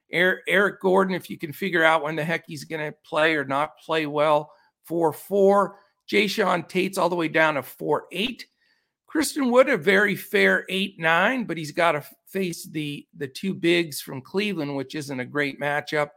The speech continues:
And I really don't care for, uh, that Houston bench, uh, at all. So not a great game. I definitely have to dip into some of that Cleveland value. There's, there's just no doubt about it.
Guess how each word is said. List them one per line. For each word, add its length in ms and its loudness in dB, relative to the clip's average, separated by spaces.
And 80 -4
I 40 2
really 300 4
don't 240 2
care 280 2
for, 540 0
uh, 220 0
that 320 0
Houston 420 -8
bench, 580 -4
uh, 320 -6
at 140 -6
all. 340 -4
So 540 0
not 240 2
a 80 0
great 360 2
game. 460 -2
I 60 -14
definitely 440 0
have 240 4
to 80 -16
dip 280 -2
into 160 -4
some 240 -4
of 60 -6
that 240 0
Cleveland 400 -6
value. 520 0
There's, 420 -4
there's 140 -4
just 260 -6
no 140 -4
doubt 240 0
about 360 -2
it. 100 -14